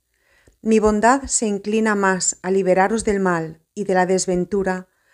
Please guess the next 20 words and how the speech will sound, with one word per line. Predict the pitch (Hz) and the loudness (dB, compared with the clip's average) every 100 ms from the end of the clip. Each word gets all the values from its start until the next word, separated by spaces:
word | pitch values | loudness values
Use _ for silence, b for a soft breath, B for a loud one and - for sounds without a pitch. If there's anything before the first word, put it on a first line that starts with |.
| _ _ | _ _
que | - | -2
a | 196 | 0
dejaros | 196 220 220 214 | 0 0 0 0
allí, | 202 160 165 151 _ _ _ _ _ _ | -2 -4 -8 -10 _ _ _ _ _ _
con | 214 202 | -4 0
tal | 208 226 240 202 | 4 4 2 -2
de | 202 | -2
que | 196 | -2
no | 196 220 | -2 0
dudéis | 214 196 208 185 | 0 2 0 -2
de | 180 | -4
mí. | 165 160 151 _ _ _ _ _ _ _ _ _ | -6 -8 -12 _ _ _ _ _ _ _ _ _
Mi | 214 220 | -2 2
sabiduría | - 220 208 214 233 233 | 4 2 2 0 0 2
sabe | - 220 190 180 - | 2 2 0 -2 -4
hasta | 190 - 202 | -8 -8 -4
qué | 240 | -4
punto | 240 254 254 247 247 | 0 0 2 0 -2
puedo | - 214 202 | 0 2 2
llevar | 196 180 190 202 | 0 2 2 0